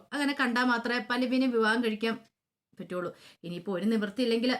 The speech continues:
അവളുടെ കഴുത്തിൽ താൻ എന്ത് വന്നാലും താലി ചാർത്തും എന്നൊരു ചിന്തയായിരുന്നു സേതുവിൻ്റെ ഉള്ളില്. അപ്പോഴേക്കും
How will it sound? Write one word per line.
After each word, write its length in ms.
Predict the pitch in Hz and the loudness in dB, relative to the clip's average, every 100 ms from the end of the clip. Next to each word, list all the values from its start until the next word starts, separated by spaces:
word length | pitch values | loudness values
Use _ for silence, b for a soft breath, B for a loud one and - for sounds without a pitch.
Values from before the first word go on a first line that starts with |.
| - | -2
അവളുടെ 240 | 320 285 262 | -2 0 0
കഴുത്തിൽ 300 | 226 240 233 | 0 0 0
താൻ 160 | 214 220 | 0 2
എന്ത് 220 | 202 269 | 0 2
വന്നാലും 320 | 240 220 226 | 2 2 0
താലി 300 | 226 180 214 | 0 0 2
ചാർത്തും 320 | 214 196 220 - - | 2 0 -4 -6 -10
എന്നൊരു 240 | 175 196 | -6 -4
ചിന്തയായിരുന്നു 460 | 214 190 202 202 208 | -2 -2 -2 -4 -4
സേതുവിൻ്റെ 380 | 165 165 185 | -4 -4 -4
ഉള്ളില്. 260 | 202 180 180 B B B | -4 -4 -8 B B B
അപ്പോഴേക്കും 520 | - 320 247 202 226 | -4 0 0 0 -2